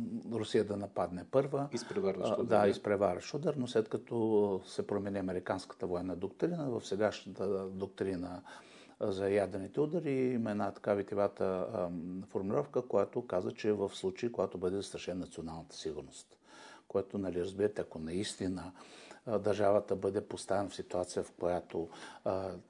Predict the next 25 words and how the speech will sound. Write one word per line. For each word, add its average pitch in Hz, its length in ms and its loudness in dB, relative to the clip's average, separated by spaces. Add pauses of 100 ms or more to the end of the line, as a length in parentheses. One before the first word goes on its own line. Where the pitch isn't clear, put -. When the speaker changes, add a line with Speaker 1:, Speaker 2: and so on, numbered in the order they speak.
Speaker 1:
тя, 90 300 4 (340)
а, 95 200 -4
може 95 360 -2
да 92 120 -2
се - 160 0
разпадне 92 420 0
и 90 140 -2
да 98 180 -4
претърпи 92 640 -4
голям 92 320 -6
катаклизъм, 95 680 -6 (800)
а, 123 120 -2
вероятно 95 460 2
ръководството - 540 -2
би 156 140 8
могло 92 300 6
да 80 100 -2
използва. 87 440 0
Но, 123 360 8 (1080)
но 104 260 2
поставяме 101 440 0
едно 98 160 -2
голямо 95 360 -2
но. 170 220 2 (640)
А, 107 480 4